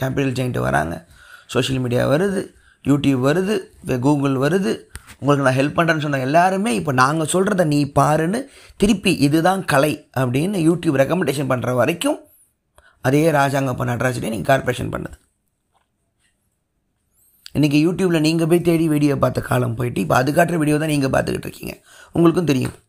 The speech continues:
லிங்க்ஸ், லிங்க்ஸ், லிங்க்ஸ். நீங்க தேடி இப்போ எதுவுமே வர்றதில்ல. அது வரும், நீங்க அதை பார்க்குறீங்க. ஷார்ட்ஸ் ஷார்ட்ஸில் என்ன வரும்? நீங்க தேடும் பொழுது ரேண்டமா ஒரு வீடியோ உங்களுக்கு காட்டுது.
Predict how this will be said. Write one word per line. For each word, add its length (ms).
லிங்க்ஸ், 360
லிங்க்ஸ், 320
லிங்க்ஸ். 400
நீங்க 240
தேடி 280
இப்போ 160
எதுவுமே 320
வர்றதில்ல. 260
அது 200
வரும், 200
நீங்க 260
அதை 20
பார்க்குறீங்க. 500
ஷார்ட்ஸ் 500
ஷார்ட்ஸில் 340
என்ன 120
வரும்? 300
நீங்க 160
தேடும் 320
பொழுது 200
ரேண்டமா 400
ஒரு 100
வீடியோ 180
உங்களுக்கு 240
காட்டுது. 240